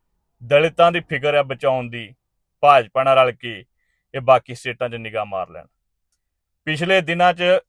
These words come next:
ਸਾਊਥ ਦੇ ਵਿੱਚ, ਤਾਮਿਲਨਾਡੂ ਦੇ ਵਿੱਚ ਜਿਹੜੇ ਸ਼ੂਦਰ ਭਾਈ ਸੀਗੇ, ਜੀਵਨ ਸਿੰਘ ਹੁਣਾਂ ਨੇ ਆਪਣੇ ਨਾਲ ਹਜ਼ਾਰਾਂ ਸਿੱਖ ਸ਼ਾਮਲ ਕਰਾਉਣਾ ਚਾਹੇ,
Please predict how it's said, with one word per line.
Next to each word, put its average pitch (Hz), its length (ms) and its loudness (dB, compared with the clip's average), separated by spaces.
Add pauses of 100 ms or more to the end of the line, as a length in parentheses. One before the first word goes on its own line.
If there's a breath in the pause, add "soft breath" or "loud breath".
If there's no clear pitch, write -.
ਸਾਊਥ 156 600 2
ਦੇ 165 200 -4
ਵਿੱਚ, 139 440 -8 (120)
ਤਾਮਿਲਨਾਡੂ 151 580 0
ਦੇ 139 140 -8
ਵਿੱਚ 127 420 -10 (840)
ਜਿਹੜੇ 156 320 2
ਸ਼ੂਦਰ 151 460 -6
ਭਾਈ 151 320 2
ਸੀਗੇ, 147 420 -8
ਜੀਵਨ 139 560 -6
ਸਿੰਘ 156 220 -8
ਹੁਣਾਂ 147 220 0
ਨੇ 135 120 -4
ਆਪਣੇ 135 280 0
ਨਾਲ 139 180 0
ਹਜ਼ਾਰਾਂ 131 420 -2
ਸਿੱਖ 135 240 -20
ਸ਼ਾਮਲ 127 340 -4
ਕਰਾਉਣਾ 120 360 -8
ਚਾਹੇ, 143 360 -2